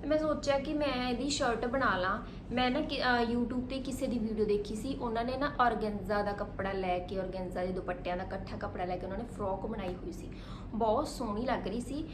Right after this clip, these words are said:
ਤਾਂ ਮੈਨੂੰ ਉੱਥੋਂ ਆਈਡੀਆ ਮਿਲਿਆ ਕਿ ਮੈਂ ਕਿਉਂ ਨਾ ਇਹਦੀ ਕੁੜਤੀ ਬਣਾ ਲਾਂ ਸੋਹਣੀ ਜੀ। ਤਾਂ ਫਿਰ ਆਪਾਂ ਇਹ ਡਿਜ਼ਾਈਨ ਤਿਆਰ ਕੀਤਾ ਇਹਦਾ ਕੁੜਤੀ ਦਾ। ਇਹ, ਅਹ,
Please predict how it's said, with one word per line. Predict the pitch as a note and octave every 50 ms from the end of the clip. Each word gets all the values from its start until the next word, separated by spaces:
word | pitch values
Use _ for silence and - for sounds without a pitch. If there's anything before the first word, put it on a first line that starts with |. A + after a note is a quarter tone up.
| - - - -
ਤਾਂ | D4+ D4+
ਮੈਨੂੰ | D#4 D#4 D#4+ F4
ਉੱਥੋਂ | F#4 F4+ - D4+ D4+
ਆਈਡੀਆ | C#4+ C4 C4 B3 B3+ C4 C4+
ਮਿਲਿਆ | C4 B3+ A#3+ G#3 G#3+ G#3+ A3
ਕਿ | B3 - D#4+ D4+
ਮੈਂ | D4 D4 C4 B3 B3+ C#4 C4+ - -
ਕਿਉਂ | C4+ B3+ B3 B3+
ਨਾ | C4 C#4+ C#4
ਇਹਦੀ | C4+ C4 B3+ C4+ C#4+ C#4+ - - - -
ਕੁੜਤੀ | B3 A3 G#3+ - - C#4+ C#4+
ਬਣਾ | C4+ C4+ B3+ A3+ G#3
ਲਾਂ | G3+ G3 G3 F#3+ - - - - - - - -
ਸੋਹਣੀ | - - B3+ A#3+ A3 A3 B3 C4+
ਜੀ। | B3 A3+ A#3 A3 - - - - - -
ਤਾਂ | C#4+
ਫਿਰ | C#4 D4 C#4+
ਆਪਾਂ | C#4 C#4 C#4 C#4 C4+ C4+ C4+ C4+ C4+ C4+
ਇਹ | C4 B3+ C4
ਡਿਜ਼ਾਈਨ | C4 D4 C#4 C#4 C4+ B3+ B3+ B3+ B3
ਤਿਆਰ | B3+ B3+ A#3 A3+ G#3+
ਕੀਤਾ | A3 - A3 G#3+ - A3+ G#3
ਇਹਦਾ | G3+ G3+ A3 A#3
ਕੁੜਤੀ | - C4 A#3 G#3 - - A#3+ B3+
ਦਾ। | - - D#3 D#3 D3+ - - - - - - - - - - - - - - - - - - - - - - - - - - - - - - - - - - - - - -
ਇਹ, | C4+ C4+ C4 C4+ C4+ B3+ B3+ B3+ B3+ B3+
ਅਹ, | B3+ B3+ - C4 B3+ B3 A#3 A3+ A3+